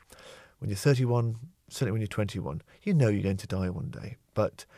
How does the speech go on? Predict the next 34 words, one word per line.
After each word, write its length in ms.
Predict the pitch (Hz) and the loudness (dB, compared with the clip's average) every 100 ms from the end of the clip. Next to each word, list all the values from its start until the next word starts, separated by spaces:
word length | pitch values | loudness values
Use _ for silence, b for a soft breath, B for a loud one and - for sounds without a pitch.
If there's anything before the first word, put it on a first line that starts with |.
| B - | B -10
when 80 | 104 | -6
you're 60 | |
forty-one, 440 | - 131 113 90 95 | 0 0 0 0 0
you 120 | 101 | 0
know 760 | 104 107 110 92 73 62 - - _ | 0 0 0 0 -2 -8 -16 -20 _
you're 140 | 80 | -6
going 260 | 87 78 76 | -4 -6 -6
to 140 | - | -8
die 320 | - 71 - - | -6 -6 -6 -10
because 260 | 101 107 | -8 -6
your 80 | 104 | -4
body 360 | 98 104 98 98 | -2 -2 -2 -4
is 100 | 101 | -4
starting 400 | - 87 - 87 | -2 -2 -4 -8
to 80 | |
tell 340 | 120 - 123 104 | -8 -4 -4 -4
you 140 | 135 | -6
this. 480 | - - - - - B B - | -10 -14 -14 -14 -16 B B -10
You've 180 | 113 107 | -6 2
lost 300 | 117 110 - | 4 4 2
that 140 | 87 - | -2 -2
immortality. 720 | 104 104 113 110 110 - - | -4 -4 -4 -2 -4 -6 -10
You 100 | - | -8
have 160 | 104 113 | -8 -8
to 80 | 147 | -4
be 220 | 202 233 | 0 2
a 60 | |
little 640 | 277 285 403 392 - 311 247 | 2 2 2 0 -2 -4 -4
bit 240 | 208 - | -4 0
more 180 | 180 175 | 2 2
careful 480 | - 160 123 - - | 4 2 2 -2 -4
in 100 | 101 | -4
the 60 | |
shower. 520 | - - 113 69 - | -4 0 2 2 0